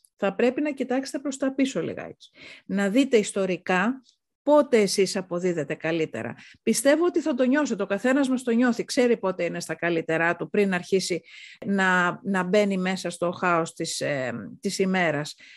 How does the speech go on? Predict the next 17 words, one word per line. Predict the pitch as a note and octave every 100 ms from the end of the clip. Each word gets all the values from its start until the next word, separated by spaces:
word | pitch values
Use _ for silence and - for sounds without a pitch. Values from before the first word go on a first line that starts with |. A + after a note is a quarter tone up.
| - -
Βρείτε | F3+ C4 F4 E4+
ποιες | C4+ G3 F3+
είναι | D#3+ D#3+
αυτές | - E3+ -
οι |
δικές | F3+ F3 F3+
σας | D#3+ -
ώρες | - F3 A3 -
και | G#3
διαφυλάξτε | F#3+ G3 F#3 - F#3 F3+ F#3 D#3+
τις, | E3 -
περιφρουρήστε | F#3+ F#3+ F#3 F#3 G3 A#3 A#3+
τις | A#3
από | A#3 A3
οτιδήποτε | G3+ G#3 A3 A3 G3+
άλλο. | F#3 D#3+ F#3+
Ευλαβικά, | G#3 F#3+ G3 F3+ F#3+ F#3 F#3 F#3+ B3+ F#4